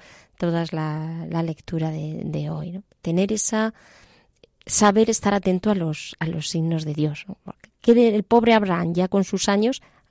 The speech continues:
que le, le traemos ahora, eh, el, a cuento en este, en este momento, y que el Señor le dice que le va a hacer el padre de un gran pueblo. Pues tener esa apertura continua a Dios,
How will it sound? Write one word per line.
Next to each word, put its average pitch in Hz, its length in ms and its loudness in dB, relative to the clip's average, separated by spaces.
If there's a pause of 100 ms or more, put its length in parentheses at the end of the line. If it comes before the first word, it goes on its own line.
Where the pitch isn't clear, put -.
que 160 440 -2
le, 180 260 -8
le 156 60 -6
traemos 165 460 -2
ahora, 170 400 2 (480)
eh, 160 340 -2 (420)
el, 127 380 -6 (100)
a 170 140 0
cuento 202 380 6
en 185 100 6
este, 180 540 2
en 202 240 4
este 202 240 0
momento, 214 560 2
y 175 140 -2
que - 180 -6
el 175 60 -6
Señor 180 300 2
le 196 120 4
dice 208 320 0
que 196 120 0
le 180 160 2
va 190 100 4
a - 0 -
hacer 165 180 0
el 160 100 -4
padre 151 320 -8
de 160 60 -4
un 156 100 -4
gran 156 240 -4
pueblo. 160 400 4 (400)
Pues 196 140 2
tener 233 240 6
esa 294 180 2
apertura 269 640 4
continua 247 1000 0 (100)
a 208 140 0
Dios, 262 340 0